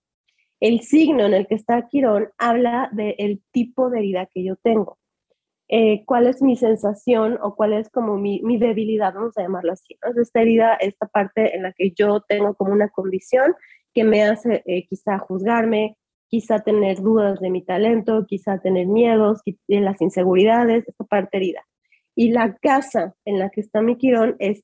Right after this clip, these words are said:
el área de mi vida en donde esta herida tiende a brotar con más facilidad. ¿Mm? Entonces es importante como separar esas dos cuestiones.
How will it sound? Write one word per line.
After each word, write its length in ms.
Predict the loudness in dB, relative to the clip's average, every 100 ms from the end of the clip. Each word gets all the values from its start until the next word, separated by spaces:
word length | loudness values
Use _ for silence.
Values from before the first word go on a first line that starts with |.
| -4
el 180 | 0 2
área 280 | 2 0
de 120 | 0 -2
mi 140 | 0
vida 380 | 2 2 0 -2
en 160 | -4 -2
donde 380 | -2 -2 -2 -2
esta 260 | -4 -4
herida 420 | -2 0 0 -2 -4
tiende 380 | -2 0 0 -4
a 80 | -4
brotar 420 | -4 -4 -6 -4
con 160 | -2 -2
más 220 | -4 -8
facilidad. 520 | -18 -10 -4 -2 -2 -6 _ _ _ _ _ _ _ _ -4
¿Mm? 60 | -4 -4 _ _ _ _ -10
Entonces 340 | -4 -2 -2 -2
es 200 | 0 0
importante 520 | 0 0 -2 -2 -2
como 220 | -2 -2
separar 480 | -2 -2 0 2 2
esas 240 | 0 -2
dos 140 | -4 -4
cuestiones. 640 | -8 -2 0 0 -4